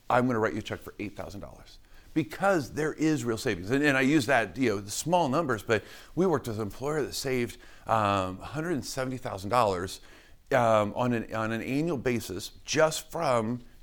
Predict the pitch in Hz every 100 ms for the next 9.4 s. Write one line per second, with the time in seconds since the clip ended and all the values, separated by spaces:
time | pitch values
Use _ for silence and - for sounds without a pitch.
0 | - - - 175 143 147 120 113 110 101
1 | - 101 101 101 101 101 - - - -
2 | - - - - - 143 143 196 202 -
3 | 143 127 147 131 107 104 120 123 143 107
4 | - 110 - 120 120 135 139 131 - -
5 | - - - - - - - 135 117 120
6 | 113 110 98 104 110 117 - 117 107 95
7 | 101 104 98 87 - 85 - 101 - 120
8 | 92 - 139 151 156 - 147 135 95 92
9 | 98 131 139 135